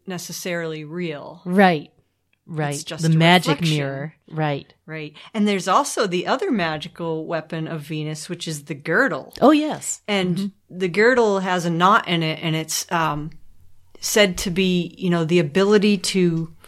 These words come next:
Speaker 1: to girdle, to tie up these visions at will so that you aren't distracted by the glamour.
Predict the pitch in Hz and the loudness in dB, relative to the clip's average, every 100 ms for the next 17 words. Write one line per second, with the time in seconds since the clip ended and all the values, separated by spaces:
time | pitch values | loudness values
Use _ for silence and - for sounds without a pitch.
0 | - - - - - 196 151 180 202 208 | -20 -20 -20 -20 -6 -4 2 6 6 6
1 | 208 208 185 - 180 185 185 185 - _ | 4 0 -6 0 2 4 4 2 -2 _
2 | _ _ _ _ 170 165 151 147 214 202 | _ _ _ _ -6 -4 -2 4 4 6
3 | 185 170 165 - 170 151 151 190 202 170 | 2 0 -2 -2 0 0 2 6 6 6
4 | 160 165 - - - - 196 170 170 156 | 2 -4 -18 -20 -12 -2 0 4 2 2
5 | 175 170 180 185 185 - - 180 175 185 | 0 2 2 0 -6 -8 0 0 0 -6
6 | 160 156 160 151 151 156 160 156 147 151 | -8 -4 -4 -6 -10 -10 -8 -10 -12 -14